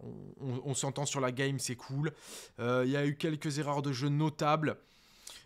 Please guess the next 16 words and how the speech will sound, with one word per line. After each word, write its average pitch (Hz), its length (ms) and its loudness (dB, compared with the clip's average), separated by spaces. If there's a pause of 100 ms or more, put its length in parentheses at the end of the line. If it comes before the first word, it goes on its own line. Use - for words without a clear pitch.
(120)
Euh, 123 640 2
j'ai, 123 220 -2
de 127 260 -4
mémoire, 151 380 4
j'ai 131 140 -2
tiré 147 260 -2
avec 151 240 -2
mon 143 160 -2
Whirlwing 143 520 0
en 127 60 0
considérant 123 520 -2
l'arme 131 340 2
heavy 143 360 0
au 127 60 2
premier 127 320 -2
tour, 139 380 -4